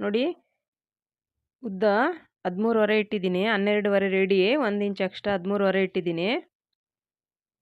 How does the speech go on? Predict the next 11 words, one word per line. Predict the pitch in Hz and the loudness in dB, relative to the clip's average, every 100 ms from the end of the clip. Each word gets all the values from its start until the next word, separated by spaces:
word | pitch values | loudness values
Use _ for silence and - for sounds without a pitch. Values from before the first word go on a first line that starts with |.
| _ _ _ _ _ _ _ _ _ _ _ _ _ _ _ _ _ _ _ _ - 202 | _ _ _ _ _ _ _ _ _ _ _ _ _ _ _ _ _ _ _ _ -6 -6
ಬಟ್ಟೆ | 208 233 | -2 -2
ನೋಡಿ, | 220 214 | -2 -2
ಈ | 214 | -2
ಥರ | 214 226 | -2 -2
ಒಂದು | 208 | -4
ಫೋಲ್ಡ್ | 208 214 208 | -4 -4 -2
ಮಾಡಿ | 202 196 | -4 -6
ಇಟ್ಕೊಂಡು, | - 202 170 175 262 285 233 | -6 -4 0 0 0 -2 -4
ನೋಡಿ, | 247 233 | -4 -2
ಈ | |
ಥರ | 214 | 0